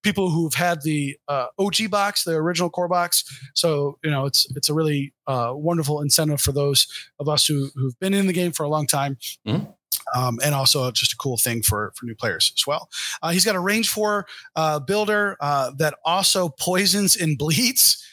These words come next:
Speaker 1: on a wild,
Speaker 2: Mm-hmm.
Speaker 1: uh, at range four, six dice, um,
Speaker 2: Six
Speaker 1: which is
Speaker 2: dice
Speaker 1: really
Speaker 2: energy builder.
Speaker 1: Just love it.
Speaker 2: Very nice. For a five threat, it's,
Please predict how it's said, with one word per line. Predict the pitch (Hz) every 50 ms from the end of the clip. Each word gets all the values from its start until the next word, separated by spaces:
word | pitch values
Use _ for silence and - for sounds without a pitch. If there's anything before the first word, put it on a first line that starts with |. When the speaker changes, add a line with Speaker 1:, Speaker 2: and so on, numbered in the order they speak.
| - -
Speaker 1:
on | - 185
a | 170 147
wild, | 143 151 165 175 190 208 247 254 247 - _ - - -
Speaker 2:
Mm-hmm. | - - - 151
Speaker 1:
uh, | 151 156 151 143 139
at | 147 143 131
range | 156 185 190 202 175 -
four, | - 185 180 180
six | 180 - - 180 175 -
dice, | - 170 165 165 170 156 - - - - -
um, | 143 143 143 139 139 131 131 135 139 143 - _
Speaker 2:
Six | - - - - 175 147 -
Speaker 1:
which |
is | -
Speaker 2:
dice | 165 160 165 151 151
Speaker 1:
really | 175 170 165 151
Speaker 2:
energy | - 135 156 170 175 175 156 127 135 147 147 143 139 127 127 127 - _ _
builder. | - 135 147 160 139 110 92 90 95 - - - _ _ _ _ _ _ _ _ _ _ _ _ _ _ _ _
Speaker 1:
Just | - - 139 123 - - - - - _ _ _ _ _ _ _ _ _ _ -
love | 131 131 127 123
it. | 123 113 - - 110
Speaker 2:
Very | 151 151 143 131
nice. | 139 151 139 127 - - 127
For | - 165 143
a | 127
five | - - 165 175 175 165 131
threat, | - - 165 185 180 - - -
it's, | - 151 147 170